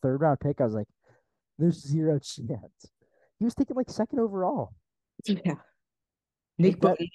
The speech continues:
Speaker 2: Bosa the year before that, second overall, then Chase Young's y-,
Speaker 1: Yeah.
Speaker 2: y-, next
Speaker 1: Both
Speaker 2: year.
Speaker 1: college teammates, both defensive rookies of the year.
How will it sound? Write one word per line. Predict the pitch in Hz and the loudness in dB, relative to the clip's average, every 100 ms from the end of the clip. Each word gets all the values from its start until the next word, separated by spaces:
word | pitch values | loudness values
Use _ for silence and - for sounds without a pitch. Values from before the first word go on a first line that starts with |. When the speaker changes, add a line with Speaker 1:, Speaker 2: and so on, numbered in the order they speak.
| - | 0
Speaker 2:
Bosa | 180 196 208 196 143 | 4 4 4 2 2
the | 160 | 2
year | 165 | 2
before | 156 165 | 4 4
that, | 165 160 | 4 0
second | - 135 | -6 -4
overall, | 143 135 139 | -2 0 0
then | 139 123 | -2 -4
Chase | 143 139 139 | -2 -4 -2
Young's | 143 156 - _ _ - | -4 -6 -12 _ _ -12
y-, | 143 127 | -8 -6
Speaker 1:
Yeah. | 120 - | -2 -2
Speaker 2:
y-, | - - - _ - _ - | -2 -8 -20 _ -20 _ -8
next | 135 | -4
Speaker 1:
Both | 135 | -2
Speaker 2:
year. | 151 | 0
Speaker 1:
college | 147 151 - - | 2 2 0 -8
teammates, | 151 147 151 143 | -8 -6 -6 -6
both | - 143 147 | -4 -4 -2
defensive | 139 120 - - 135 135 123 | -6 -10 -10 -8 -6 -6 -4
rookies | 131 139 | -4 -4
of | 127 | -6
the | 113 | -6
year. | 120 117 120 | -8 -6 -6